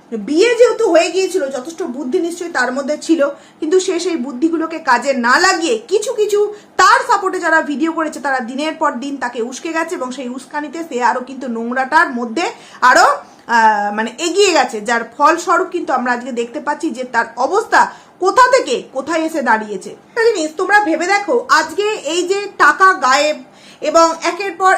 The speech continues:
এক তার সমস্ত, শুনছি নাকি টাকার সাথে সাথে আরও কিছু জিনিস নাকি গায়েব হয়েছে, তো এই গায়েবগুলো হয়েছে বলেই তো আজকে এই বাচ্চার মায়ের কোথাও না কোথাও গিয়ে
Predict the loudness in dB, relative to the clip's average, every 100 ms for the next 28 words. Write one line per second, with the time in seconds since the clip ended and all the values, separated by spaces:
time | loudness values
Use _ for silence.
0 | 2 0 -2 -4 -2 -2 -4 -6 -6 -4
1 | -2 -2 -4 -10 -10 -6 -4 -2 -2 -2
2 | -4 -2 -2 -2 -2 -4 -8 -8 -8 -4
3 | 0 2 2 -2 -2 -2 -2 -6 -8 -6
4 | -2 0 2 2 0 -2 -8 -12 -16 -20
5 | -20 2 2 2 2 2 4 4 4 2
6 | 2 2 0 -2 0 -2 -2 2 6 6
7 | 6 0 2 0 0 -2 0 0 0 -2
8 | -2 -2 -4 -4 -2 -2 -4 -2 -2 -2
9 | -2 -2